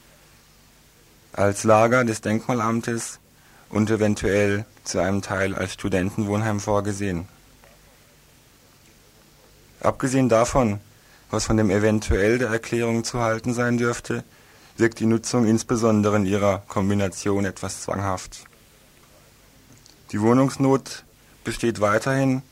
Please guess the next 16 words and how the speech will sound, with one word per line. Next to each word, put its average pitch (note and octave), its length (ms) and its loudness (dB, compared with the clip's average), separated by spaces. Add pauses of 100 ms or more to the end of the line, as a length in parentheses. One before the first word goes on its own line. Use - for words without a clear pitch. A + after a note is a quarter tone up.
(640)
andere A2+ 380 2
Häuser A2 320 2
stehen G#2+ 320 -2
weiter F#2+ 280 0
leer. G2 300 -4 (2250)
Die G#2 80 -6
gescheiterte A#2+ 560 0
Besetzung B2+ 720 0 (460)
der G2 100 4
Alex A#2 420 2
ist - 160 -8
daher A2 300 4
allenfalls G#2+ 720 0
ein G2+ 160 0
Grund G2 300 -2
mehr. F2 300 0